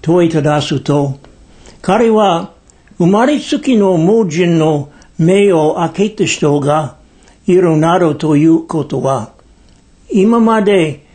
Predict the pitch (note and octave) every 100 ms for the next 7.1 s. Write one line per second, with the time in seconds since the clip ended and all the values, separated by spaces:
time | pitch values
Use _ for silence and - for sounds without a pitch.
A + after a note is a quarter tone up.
0 | - _ - B3+ - A#3 - D#3 C3 A#2+
1 | - - - - - A#3 A#3+ G3 F3 E3+
2 | E3+ D3 D#3 D#3+ - D#3 D3 C3+ C3 -
3 | D4 - - _ _ _ _ _ _ _
4 | _ - - - G3+ - G3+ F#3+ A3+ G3
5 | F#3+ F3 F3 D#3 C#3+ C3+ _ _ - G3
6 | C4 B3 A#3+ A#3+ D#4 D4 - G#3 F3 D3